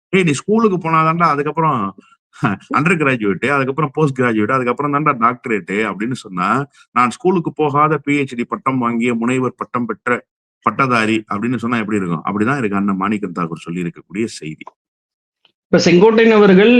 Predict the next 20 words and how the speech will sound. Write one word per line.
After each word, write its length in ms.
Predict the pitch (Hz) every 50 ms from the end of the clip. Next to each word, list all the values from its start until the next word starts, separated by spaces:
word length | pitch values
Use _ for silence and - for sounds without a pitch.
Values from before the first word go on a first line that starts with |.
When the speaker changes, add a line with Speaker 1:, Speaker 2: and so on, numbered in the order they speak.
| 214 - -
Speaker 2:
அஹ், 220 | - 160 156 156 151
அவருக்கு 440 | 147 156 170 185 185 180 185 202
மூன்றாம் 380 | 185 180 185 196 190 196 196 185
இடம் 180 | 175 175 170 151
கொடுக்கப்பட்டு 680 | - 165 170 170 - 170 175 170 156 147 - 190 190 196
அவருக்கு 280 | 180 160 151 143 151 143
பின்னுக்கு 340 | 143 160 160 175 170 185 -
தள்ளப்பட்டிருக்கிறார் 760 | - 160 147 147 143 151 135 135 - 147 135 147 151 151 147
அப்படின்றது 420 | 139 135 147 143 135 147 151 151 151
ஒரு 160 | 143 135 127
பக்கம் 280 | 123 131 123 160 147 143
இருக்க, 240 | 123 123 117 - 135 165 190 185 - _ _ _ _
அதுல 300 | _ - 180 202 220 214
வாய்ப்பே 480 | 190 180 180 220 254 247 208 - 262 262 247
வழங்கப்படாத 580 | 220 202 190 202 214 214 190 180 196 196 196 190
ஒரு 140 | 196 185 170
நபராக 600 | 165 156 160 165 160 156 156 160 170 170 170 160
நாதிர் 400 | 143 139 156 170 170 160 147 -
சம்பத் 280 | 151 139 139 135 135
இருக்கிறார். 460 | 135 123 123 120 - 113 117 123 120